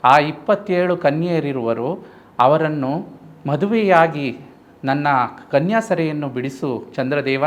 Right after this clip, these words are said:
ಎಂದು ಬೇಡಿಕೊಂಡರು. ಆಗ ಅದಕ್ಕೆ ಒಪ್ಪಿದ ಚಂದ್ರದೇವ ಆ ಇಪ್ಪತ್ತೇಳು ಕನ್ಯೆಯರನ್ನು ಕೂಡ ವಿವಾಹವಾದನು.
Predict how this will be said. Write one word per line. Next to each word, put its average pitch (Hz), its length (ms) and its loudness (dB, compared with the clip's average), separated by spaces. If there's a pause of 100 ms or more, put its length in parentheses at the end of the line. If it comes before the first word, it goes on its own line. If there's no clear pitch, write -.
(100)
ಎಂದು 127 180 -6
ಬೇಡಿಕೊಂಡರು. 117 840 -10 (360)
ಆಗ 131 240 2
ಅದಕ್ಕೆ 135 400 0
ಒಪ್ಪಿದ 123 440 -4
ಚಂದ್ರದೇವ 131 600 -4 (680)
ಆ 123 100 6
ಇಪ್ಪತ್ತೇಳು 175 840 0
ಕನ್ಯೆಯರನ್ನು 151 680 -2
ಕೂಡ 165 260 -2 (260)
ವಿವಾಹವಾದನು. 120 920 -4